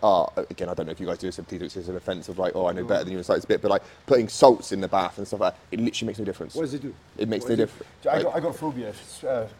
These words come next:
Speaker 2: s-, stuff like it's on about, where the, I cut that part. I c-, I, I can't smell that sweet sweat.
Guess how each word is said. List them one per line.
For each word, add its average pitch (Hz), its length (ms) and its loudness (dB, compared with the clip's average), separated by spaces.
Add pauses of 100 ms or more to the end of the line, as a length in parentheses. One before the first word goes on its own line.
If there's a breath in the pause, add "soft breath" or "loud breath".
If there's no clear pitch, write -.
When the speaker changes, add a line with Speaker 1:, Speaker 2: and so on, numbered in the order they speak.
Speaker 2:
s-, - 220 -20
stuff - 340 -4
like 113 160 0
it's 104 120 -10
on 117 140 -4
about, 98 260 -6 (120)
where 107 180 -4 (280)
the, 104 180 -4 (380 loud breath)
I 107 40 -10
cut 101 200 -4
that 98 140 -10
part. 92 180 -4
I 120 80 -2
c-, - 180 -10
I, 117 200 -6
I - 60 -16
can't 117 260 -4
smell 123 420 -2
that 107 160 -2
sweet 123 300 -14
sweat. 139 340 -2